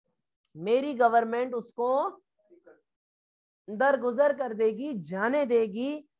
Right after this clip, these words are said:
अगर बलोच और केपी के, के रहने वाले लोग ये कहते हैं अब हम आर्म्स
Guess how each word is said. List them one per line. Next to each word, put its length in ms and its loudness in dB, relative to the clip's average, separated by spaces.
अगर 420 2
बलोच 640 2
और 140 -4
केपी 400 -8
के, 220 -2
के 300 -8
रहने 300 -6
वाले 220 -6
लोग 300 -2
ये 80 0
कहते 420 -4
हैं 100 0
अब 180 4
हम 220 0
आर्म्स 800 0